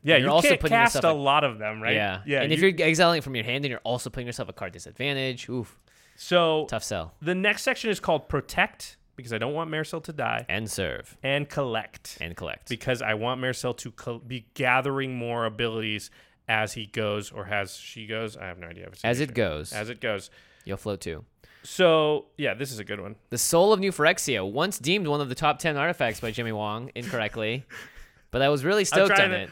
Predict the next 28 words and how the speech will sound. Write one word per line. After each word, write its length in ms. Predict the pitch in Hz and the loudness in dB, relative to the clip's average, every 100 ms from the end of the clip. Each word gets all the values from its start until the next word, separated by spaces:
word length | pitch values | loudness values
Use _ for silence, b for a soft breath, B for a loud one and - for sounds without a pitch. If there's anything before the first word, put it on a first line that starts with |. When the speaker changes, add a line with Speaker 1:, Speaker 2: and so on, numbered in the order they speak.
| - | -8
Speaker 1:
we're 60 | 165 | 0
trying 180 | 202 | 0
to 60 | 185 | 2
get 100 | 170 | 0
it 80 | 160 | 2
back 160 | 147 | 4
Speaker 2:
We're 80 | 175 | 6
Speaker 1:
up. 60 | 180 | 8
Speaker 2:
getting 260 | 151 214 202 | 8 8 8
it 80 | |
back 260 | 156 147 147 | 8 6 6
there, 140 | 113 98 | 0 0
yeah. 280 | 101 90 | 0 -2
So 120 | 92 151 | -2 -2
it's 100 | 165 | 0
a 60 | |
six 320 | - 190 - | 2 2 2
six 340 | - 156 143 - | 2 2 2 -4
for 320 | - 123 117 | -2 0 0
six. 600 | - - 110 107 - - - | -2 0 0 -2 -6 -8 -6
It 60 | |
has 180 | 113 120 | -4 -4
trample. 540 | - 123 104 110 107 104 | -4 -6 -4 -4 -4 -4
It's, 140 | - | -6
uh, 280 | - 104 95 | -4 -2 -2
it's 100 | - | -6
a 40 | |
colorless. 520 | - 120 110 110 - | -4 -2 0 -2 -2